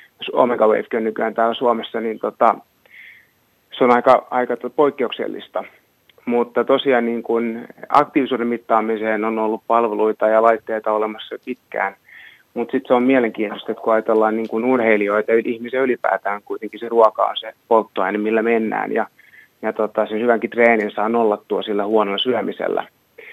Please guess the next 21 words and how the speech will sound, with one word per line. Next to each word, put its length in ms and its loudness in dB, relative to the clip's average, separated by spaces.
Niin 240 -2
tota, 600 0
ää, 400 0
siihen 340 2
oli 180 2
esimerkiksi 300 -2
aikoinaan 420 0
käytössä 340 -2
kynää 280 -4
paperia 540 -4
vieläkin 380 -4
isolla 340 -10
osalla 380 -10
ihmisistä. 540 -20
Mutta 200 2
sykemittari 580 4
oli 120 4
varmaan 300 4
itsellä 260 0
se 180 -4
ensimmäinen 500 -6